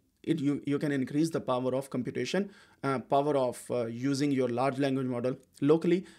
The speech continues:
and then you can create a lot of other applications जो हम इंशाल्लाह आज से onwards क्रिएट करने वाले हैं। वेब एप्लीकेशंस और एपीआई के यूज़ के through large language models को हम यूज़ करने वाले हैं। यही नहीं, अभी और सुनिए,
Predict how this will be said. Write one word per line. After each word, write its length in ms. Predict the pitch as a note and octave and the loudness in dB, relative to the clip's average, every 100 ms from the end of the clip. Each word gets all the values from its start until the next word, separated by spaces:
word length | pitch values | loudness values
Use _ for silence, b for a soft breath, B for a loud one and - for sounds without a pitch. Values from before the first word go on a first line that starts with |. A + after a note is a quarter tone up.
| B | B
and 180 | D#3 F3+ - | 0 0 0
then 240 | E3+ F3+ | 2 2
you 60 | D#3+ | 2
can 100 | E3+ | 0
create 260 | D#3+ D3+ D#3 | 0 0 0
a 60 | C3 | 2
lot 180 | C#3 E3 | 2 0
of 80 | D#3+ - | -2 -4
other 140 | C3+ C#3 - - D3 | -2 -2 -4 -2 -2
applications 580 | C#3+ C3+ A#2 C3 D3 D#3+ | 0 -2 -2 -2 -2 -2
जो 60 | |
हम 120 | C#3+ C#3+ | -2 -2
इंशाल्लाह 580 | C#3 B2+ B2+ D#3 B B B C#3+ | -2 -2 -2 -4 B B B 0
आज 180 | D3+ E3 | 2 2
से 140 | F3+ | 0
onwards 400 | D3+ C#3 D3+ D#3+ - | 0 2 0 -2 0
क्रिएट 360 | D3 C#3 C3 | 2 2 0
करने 220 | - A#2+ | -2 -4
वाले 200 | B2 A#2+ | -2 0
हैं। 80 | F#3 E3 | 0 2
वेब 160 | D3+ E3 | 2 2
एप्लीकेशंस 520 | E3 E3+ E3+ E3 E3 | 0 0 0 0 0
और 120 | C#3+ | 0
एपीआई 280 | A#2+ C#3 C#3 | 0 0 0
के 100 | C#3 | 0
यूज़ 260 | C3+ C3 B2+ | -2 -2 -4
के 80 | D#3 | -4
through 220 | - C#4 B B - | 0 0 B B 0
large 280 | C#3+ D3 C#3 | 4 4 4
language 280 | C#3+ C3+ C3+ | 2 2 0
models 220 | B2 C3 B2+ | -2 -2 -2
को 100 | F3+ | 0
हम 120 | C#3+ | 0
यूज़ 220 | B2 A2 | -2 -4
करने 200 | A2+ A2 | -6 -8
वाले 220 | - - | -8 -10
हैं। 100 | C#3 b b b b b | -12 b b b b b
यही 340 | C#3+ D3 F3 G3+ | 2 4 6 6
नहीं, 340 | D#3 D#3+ D3 - - | 4 2 -2 -6 -6
अभी 180 | C3+ C3+ | -2 0
और 180 | A#2 A#2 | 0 -2
सुनिए, 400 | - - - | -8 -10 -10